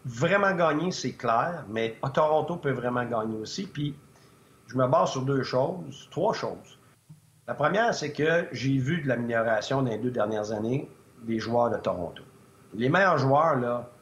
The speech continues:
ils payent plus le prix. Ils sont moins selfish. Euh, ils, ils se sont présentés dans des moments cruciaux dans l'année. Euh, j'ai beau bloquer des lancers. Marner, il fait tout sur une glace, puis il a pris de l'assurance. On dirait qu'avant, il jouait pour Matthews.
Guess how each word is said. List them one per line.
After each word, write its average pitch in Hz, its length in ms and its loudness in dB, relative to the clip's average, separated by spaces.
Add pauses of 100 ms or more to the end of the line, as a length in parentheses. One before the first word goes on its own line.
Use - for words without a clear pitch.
(220)
ils 165 120 -4
payent 135 280 0
plus 117 320 -10
le 107 100 -16
prix. - 160 -20 (720)
Ils 131 120 -2
sont 131 260 2
moins 127 440 2 (100)
selfish. - 760 -8 (400)
Euh, 117 80 2 (100)
ils, 143 80 -2 (220)
ils 131 80 -6
se 135 160 -2
sont 139 160 2
présentés 135 460 0
dans 123 140 0
des 117 100 0
moments 117 260 0
cruciaux 120 400 -8
dans 107 160 -2
l'année. 92 380 -6 (440)
Euh, 110 220 2
j'ai 135 180 0
beau 143 120 4
bloquer 131 400 2
des 117 120 -2
lancers. 107 460 -2 (400)
Marner, 143 520 2
il - 40 -6
fait - 240 -10 (140)
tout 160 180 -2
sur - 300 -8
une 98 120 -10
glace, 143 380 0
puis 135 300 -6
il 127 80 -2
a - 40 -2
pris - 200 -8
de 135 120 0
l'assurance. 127 640 0
On 120 80 -4
dirait 139 220 -2
qu'avant, 143 280 2
il 147 140 0
jouait 131 540 0
pour 165 180 0
Matthews. 120 460 -2